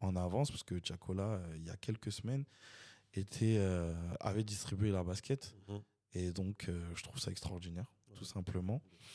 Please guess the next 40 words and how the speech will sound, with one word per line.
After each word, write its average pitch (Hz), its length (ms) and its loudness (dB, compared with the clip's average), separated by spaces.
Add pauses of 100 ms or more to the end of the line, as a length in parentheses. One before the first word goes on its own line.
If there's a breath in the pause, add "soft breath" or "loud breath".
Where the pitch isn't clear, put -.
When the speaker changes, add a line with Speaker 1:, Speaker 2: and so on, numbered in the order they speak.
(500 loud breath)
Speaker 1:
euh, 87 300 2
de 90 220 0
continuer 92 400 0
à 90 60 0
penser - 300 -6
à 92 80 -4
la 85 120 -10
Courneuve 92 600 0
et 87 60 -2
aux 87 120 -4
petits - 200 -4
de 95 80 -2
la 87 100 0
Courneuve. 98 560 -2
Et, 85 260 -8
euh, 85 40 -10 (320)
c'est - 200 -6
un 87 120 0
exemple, 95 420 -2
je 90 80 -6
trouve. 120 360 -2 (600 loud breath)
Et 95 100 0
puis, - 200 -4
la 92 100 2
basket 90 340 -6
n'est 92 60 -2
pas 92 120 -2
sortie, - 340 0
donc 98 220 0
ça - 120 -6
veut 92 120 -4
dire 98 200 -4
que - 120 -4
la 90 160 -2
Courneuve 95 360 0
est 90 60 -6
toujours 110 340 0
à 95 60 4
la 92 100 2
mode 113 260 2